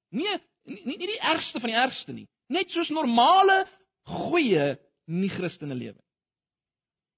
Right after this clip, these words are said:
En hoe lyk dit? Hoe lyk hierdie onheiligheid? Want dis onheiligheid.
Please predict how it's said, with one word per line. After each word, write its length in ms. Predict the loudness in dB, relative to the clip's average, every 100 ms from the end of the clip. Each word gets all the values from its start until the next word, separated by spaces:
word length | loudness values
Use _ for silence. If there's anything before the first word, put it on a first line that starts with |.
| _ _ _ _ _ _ _ _ _ 0
En 80 | 2
hoe 80 | 4
lyk 240 | 4 2
dit? 140 | -6 -10 _ _ _ _ _ _ _ _ _ _ _ _ _ _ _ _ _ _ -2
Hoe 80 | 4
lyk 180 | 4
hierdie 220 | 4 -2 -2 _ _ -2
onheiligheid? 540 | 2 4 4 4 0
Want 100 | -4
dis 140 | -6 -8 -10
onheiligheid. 640 | -8 -4 -4 -4 -8